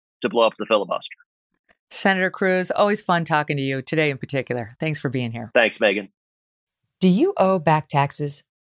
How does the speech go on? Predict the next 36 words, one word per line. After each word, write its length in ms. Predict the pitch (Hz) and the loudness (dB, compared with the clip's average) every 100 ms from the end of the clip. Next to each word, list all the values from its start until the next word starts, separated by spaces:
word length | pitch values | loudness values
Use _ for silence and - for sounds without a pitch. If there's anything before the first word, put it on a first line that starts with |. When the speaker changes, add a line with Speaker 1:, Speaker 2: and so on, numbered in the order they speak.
| _ _ | _ _
Speaker 2:
Pandemic 460 | 170 170 202 262 254 | 0 4 4 2 0
relief 300 | 214 240 - - | 0 0 -2 -6
is 160 | 143 147 | -2 2
now 220 | 143 139 | 4 4
over. 360 | 143 123 120 - _ _ _ _ | 2 -2 -12 -16 _ _ _ _
Along 300 | 139 139 147 | 0 2 2
with 120 | 160 - | 0 0
hiring 360 | 151 160 147 127 - | 2 2 0 -4 0
thousands 440 | 147 185 156 151 | 2 2 2 -2
of 100 | 135 | -2
new 160 | 143 143 | 0 0
agents 420 | 156 165 170 156 - | 0 0 2 0 -2
and 200 | 185 185 | -4 -4
field 300 | - 226 175 | 0 2 2
officers, 520 | 131 - 120 143 151 - _ _ - | 2 0 0 0 0 -4 _ _ -2
the 80 | 143 | 2
I 140 | 170 | 4
R 120 | 180 | 4
S 180 | 185 180 | 2 0
has 140 | 143 - | -2 -4
kicked 260 | 185 175 | -4 0
off 160 | 165 - | 0 0
twenty 240 | - 170 | -4 -2
twenty-four 480 | 170 165 160 180 196 | 0 -2 2 2 4
by 160 | 170 160 | 2 0
sending 400 | 190 185 190 180 | 0 0 0 0
over 300 | 196 185 196 | 0 0 -4
five 480 | - 202 233 254 190 | 2 2 4 0 0
million 520 | 185 247 262 262 240 _ | 0 0 -4 -6 -10 _
pay 320 | - 202 247 | -4 2 4
up 140 | 233 277 | 4 2
letters 420 | 139 139 151 180 - _ _ _ | 0 2 2 2 -2 _ _ _
to 80 | - | 2
those 240 | 156 175 | 4 4
who 80 | 175 | 2
have 160 | 156 | 0